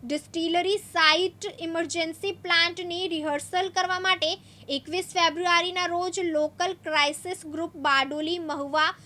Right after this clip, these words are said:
અને સંયુક્ત નિયામક ઔદ્યોગિક સલામતી અને સ્વાસ્થ્ય કચેરી દ્વારા સુરતના સહયોગથી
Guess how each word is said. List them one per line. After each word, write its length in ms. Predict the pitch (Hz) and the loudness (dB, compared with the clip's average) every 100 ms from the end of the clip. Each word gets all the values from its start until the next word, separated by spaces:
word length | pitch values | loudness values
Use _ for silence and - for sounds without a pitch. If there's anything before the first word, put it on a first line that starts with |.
| - | -18
અને 180 | - 330 381 | -6 -4 -2
સંયુક્ત 520 | 359 339 381 - 415 | -4 -4 -6 -6 -6
નિયામક 680 | 381 349 339 330 339 370 - | -6 0 4 4 2 -4 -2
ઔદ્યોગિક 600 | 320 294 320 320 359 - | -2 -2 -2 -4 -6 -6
સલામતી 640 | 359 302 302 302 320 311 302 - - - | -2 2 2 2 -4 -6 -10 -12 -20 -8
અને 180 | 269 311 | -4 -4
સ્વાસ્થ્ય 640 | 381 311 294 302 330 - 349 | -4 0 4 4 0 -8 -4
કચેરી 420 | 359 370 339 349 | -4 -2 -4 -4
દ્વારા 320 | 349 330 285 320 - - | 0 2 2 -2 -8 -20
સુરતના 500 | - 285 285 311 330 339 | -8 -2 -2 2 2 2
સહયોગથી 840 | 339 330 320 349 349 370 392 | 0 0 0 -2 -2 -2 -2